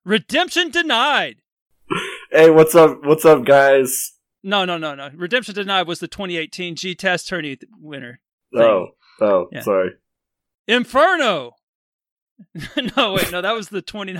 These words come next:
Speaker 1: nineteen G-Taz Tourney thingy, uh, uh, winner last year, and,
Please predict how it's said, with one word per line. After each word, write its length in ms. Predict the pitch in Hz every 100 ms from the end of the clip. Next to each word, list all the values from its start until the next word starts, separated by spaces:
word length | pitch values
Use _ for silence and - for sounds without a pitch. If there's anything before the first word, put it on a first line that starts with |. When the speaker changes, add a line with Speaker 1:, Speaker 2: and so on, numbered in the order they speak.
| 190
Speaker 1:
nineteen 360 | 196 190 180
G-Taz 380 | 156 165 165 147
Tourney 260 | - 139 127
thingy, 340 | 139 127 127
uh, 600 | 127 120 120 - 214 196
uh, 280 | 139 127 131 143
winner 320 | 135 131 127
last 320 | 127 131 -
year, 240 | 123 123 127 123
and, 140 | 120